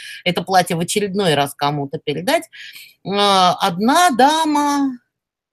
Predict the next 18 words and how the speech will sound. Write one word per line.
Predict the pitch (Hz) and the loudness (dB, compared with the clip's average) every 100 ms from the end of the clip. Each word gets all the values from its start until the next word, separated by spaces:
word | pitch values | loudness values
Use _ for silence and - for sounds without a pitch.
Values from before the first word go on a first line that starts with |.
| _ _ _ _ | _ _ _ _
а, | 165 165 156 156 156 156 156 156 _ _ _ _ _ _ _ _ _ - | -8 -6 -6 -6 -6 -6 -8 -12 _ _ _ _ _ _ _ _ _ -6
а, | 156 165 | -2 0
в | 156 | -2
группе | 160 240 262 247 | -2 0 0 -2
Wool | 226 226 220 | 0 0 0
Wonders | 220 214 190 - | 0 -2 -8 -12
написала: | 185 - 185 | -12 -4 -2
"Ну, | 190 254 | 2 0
платье | 240 320 349 - 285 | 2 2 2 0 -2
ни | 277 269 | 0 2
о | 262 254 | 0 -2
чём". | - - 101 95 _ _ _ _ - - - - - _ | -6 -8 -8 -10 _ _ _ _ -20 -20 -20 -20 -20 _
А, | - 165 180 | -4 2 2
ну, | 190 233 285 | 2 0 0
в | |
общем, | 320 - 311 | -4 -4 -8
это | 302 294 | -4 -2
на-, | 277 277 294 | 0 0 -2